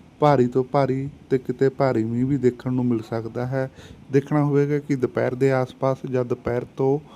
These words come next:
ਬਾਅਦ ਤੇ ਕੁਝ ਕੁ ਖੇਤਰਾਂ ਦੇ ਵਿੱਚ ਦੁਪਹਿਰ ਤੋਂ ਪਹਿਲੋਂ ਵੀ ਮੀਂਹ ਦੀਆਂ ਵਧੀਆ ਝੱਟਾਂ ਦੇਖਣ ਨੂੰ ਮਿਲ ਸਕਦੀਆਂ ਨੇ। ਖਾਸ ਕਰਕੇ ਫਾਜ਼ਿਲਕਾ, ਬੋਹਰ, ਮੁਕਤਸਰ, ਬਠਿੰਡਾ, ਮਾਨਸਾ, ਫਰੀਦਕੋਟ, ਫਿਰੋਜ਼ਪੁਰ,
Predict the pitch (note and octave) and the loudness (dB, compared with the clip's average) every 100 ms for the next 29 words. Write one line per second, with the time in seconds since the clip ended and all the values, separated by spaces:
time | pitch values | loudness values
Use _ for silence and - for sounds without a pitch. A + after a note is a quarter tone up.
0 | - - - A#2 B2 C#3 D#3 - C#3+ D#3 | -20 -20 -6 0 4 2 0 -2 -2 0
1 | C#3+ D3+ D3+ - C3 C3+ C3+ C3 B2 B2 | 0 -2 -4 -8 -6 -2 -2 -2 -2 -4
2 | C3 A#2+ A#2 B2+ - C3 B2 A#2 A#2+ C#3 | -6 -4 -2 -2 -2 -4 -4 -6 -4 -4
3 | B2 C3 D3+ D3+ - - - - C3 C#3+ | -2 -2 -4 -6 -20 -20 -14 -2 2 4
4 | D#3 D3+ C#3 B2 B2 B2+ D3 D3 C#3+ C3+ | 4 4 2 4 0 0 0 0 -2 -2
5 | A#2 A#2 A#2 - B2+ C3+ C3 A2+ - G#2 | -4 -4 -6 -6 -4 -2 -2 -4 -6 -8
6 | G#2 A2+ A#2+ B2 B2+ B2 - B2 B2 - | -8 -8 -8 -8 -4 -4 -4 -8 -6 -6
7 | C3 B2 B2 B2 A#2+ C3 A#2+ A2 A#2 A#2+ | -6 -4 -4 -6 -4 -4 -4 -4 -6 -4
8 | C3 B2+ A2+ - - C3+ C#3 - - - | -4 -4 -6 -8 -4 -2 -4 -12 -20 -20
9 | - - - - - - - - B2+ - | -20 -20 -20 -18 -18 -20 -18 -4 -4 -2
10 | C3 B2+ C3 C3 B2 A#2 A#2 - B2+ - | -4 0 0 2 0 -2 -4 -4 -4 -4
11 | A#2+ A2+ A2 B2+ B2 - A2+ A2 G#2+ B2+ | -4 -4 0 0 0 -4 -4 -4 -4 -6